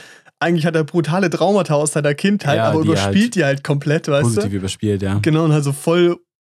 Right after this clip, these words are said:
Speaker 1: invertiert übernommen hat und so. Und das ist so, dieser Film geht so erwachsen mit so vielen Themen rum,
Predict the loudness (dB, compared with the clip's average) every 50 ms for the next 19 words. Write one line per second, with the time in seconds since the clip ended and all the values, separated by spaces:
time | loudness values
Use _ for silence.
0 | _ _ 0 2 2 2 -2 -2 -2 -2 -2 -2 -2 -2 -2 -2 0 0 -2 -2
1 | -2 -2 -2 -2 -2 -4 -2 -2 -2 -4 -4 -10 -20 -20 -14 -6 -4 -4 -2 -2
2 | -6 -6 -4 -2 0 0 -2 -4 -6 _ _ _ _ _ _ _ _ _ _ _
3 | _ _ -4 -2 -2 0 0 0 -2 0 0 -2 -2 0 2 0 2 2 2 0
4 | -2 -4 -4 -6 -2 -2 0 0 0 -2 -2 0 0 0 0 0 -2 -2 -2 -2
5 | -2 -2 -2 -4 -4 -6